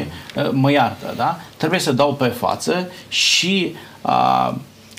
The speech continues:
cel puțin încercarea aceasta, și Dumnezeu atunci intervine și mă ajută, încercarea de a părăsi păcatul care m-a condus la ruperea relației cu Dumnezeu și ruperea relației cu cei din jurul meu.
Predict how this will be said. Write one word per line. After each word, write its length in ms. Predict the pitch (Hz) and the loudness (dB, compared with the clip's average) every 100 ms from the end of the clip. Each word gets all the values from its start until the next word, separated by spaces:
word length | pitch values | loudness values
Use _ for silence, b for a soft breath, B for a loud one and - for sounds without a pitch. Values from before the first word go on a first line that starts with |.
| - | -8
cel 140 | - 131 | -2 0
puțin 300 | 139 135 147 | 0 0 2
încercarea 840 | 135 135 135 117 - 202 233 156 | 2 2 0 0 -2 -2 2 2
aceasta, 600 | 104 - 147 135 110 - 135 | 0 2 2 0 -2 -2 0
și 140 | 123 | -2
Dumnezeu 360 | 117 113 110 131 | 0 0 0 0
atunci 240 | 135 131 | 0 0
intervine 380 | 127 117 110 127 | 0 0 -2 -2
și 160 | - | -2
mă 60 | 123 | -2
ajută, 500 | 117 117 - 165 202 B B | -4 -6 -2 -2 -2 B B
încercarea 560 | - 127 117 - 139 185 | -2 0 0 0 0 0
de 140 | 131 | 2
a 40 | 160 | 0
părăsi 500 | 160 160 156 - 190 | 0 -2 -2 -2 -4
păcatul 480 | 151 135 131 117 117 | -4 -2 -2 -4 -2
care 180 | 117 | 0
m-a 140 | 113 110 | 0 -2
condus 340 | 113 110 131 | -2 -2 -2
la 340 | 120 117 123 123 B B - | 0 0 0 -4 B B 0
ruperea 340 | 135 147 135 | 2 2 2
relației 360 | 110 135 135 117 | 2 0 0 0
cu 120 | 139 | 0
Dumnezeu 720 | 135 139 123 - - 156 185 B B | 0 2 0 0 -2 -2 -6 B B
și 260 | - 143 | -4 0
ruperea 320 | 139 143 180 156 | 2 2 0 0
relației 380 | 131 151 151 | 0 -2 -2
cu 560 | 143 147 147 143 139 139 - B B | -2 -2 -2 -2 -4 -6 -10 B B
cei 180 | - 151 | -2 0
din 140 | 139 | 0
jurul 260 | 135 139 143 | 0 0 0
meu. 220 | 143 131 | 0 -2